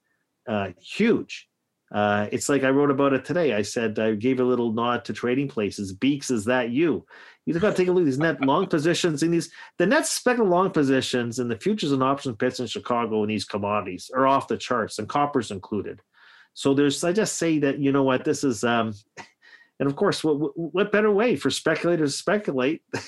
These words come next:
<laughs> than, than in commodities? Take a look at the net speculative long positions in pork bellies.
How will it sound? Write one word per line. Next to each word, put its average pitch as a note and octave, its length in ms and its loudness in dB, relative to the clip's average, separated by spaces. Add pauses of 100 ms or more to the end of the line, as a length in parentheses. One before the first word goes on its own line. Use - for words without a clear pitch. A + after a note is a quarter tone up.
<laughs> - 380 -12
than, F3 140 0
than E3+ 160 2
in F3 120 0
commodities? D#3 800 -2 (460)
Take A#3 180 2
a - 20 4
look C#4+ 100 4
at B3+ 40 2
the B3 60 4
net B3 140 2
speculative B3+ 400 2
long A#3+ 200 2
positions A#3 520 0
in B3 120 0
pork D4 320 0
bellies. G3 640 2